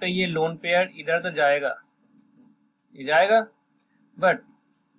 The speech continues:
ये loan पेयर इस direction में नहीं जा पाएगा। क्यों नहीं जा पाएगा? Because यहाँ पे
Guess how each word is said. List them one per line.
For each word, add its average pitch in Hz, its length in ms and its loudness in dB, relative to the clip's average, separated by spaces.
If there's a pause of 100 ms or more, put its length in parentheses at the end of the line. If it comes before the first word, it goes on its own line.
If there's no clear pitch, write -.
(680)
ये 156 140 -6
loan 170 280 -2
पेयर 180 160 -4
इस 190 200 -10
direction 185 360 -2
में 190 100 -2
नहीं 156 160 -4
जा 143 140 2
पाएगा। 123 240 -2
क्यों 175 180 -8
नहीं 190 100 0
जा 185 100 2
पाएगा? 180 260 0
Because 165 200 -4
यहाँ 139 200 -2
पे 208 200 -6